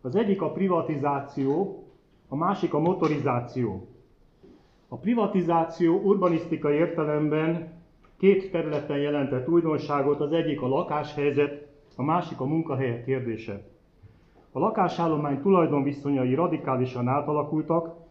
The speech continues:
a lakásépítés különösen az állami és önkormányzati leállt, a lakossá-, lakásállomány kilencven százaléka magánkézbe került.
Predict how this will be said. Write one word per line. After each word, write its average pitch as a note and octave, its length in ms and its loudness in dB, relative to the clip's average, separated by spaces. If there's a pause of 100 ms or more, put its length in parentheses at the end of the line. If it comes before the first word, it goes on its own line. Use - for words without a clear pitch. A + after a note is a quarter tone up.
(200)
a - 80 -4
lakásépítés D3 880 0
különösen C#3+ 500 -2
az B2+ 160 -4
állami D3 380 0
és B2+ 200 -2
önkormányzati C3+ 680 -2
leállt, C#3+ 480 0 (580)
a B2 60 -6
lakossá-, F3 540 -2
lakásállomány D#3 760 -2
kilencven D#3+ 520 2
százaléka C#3 600 0
magánkézbe C3+ 760 -2
került. A#2+ 400 -4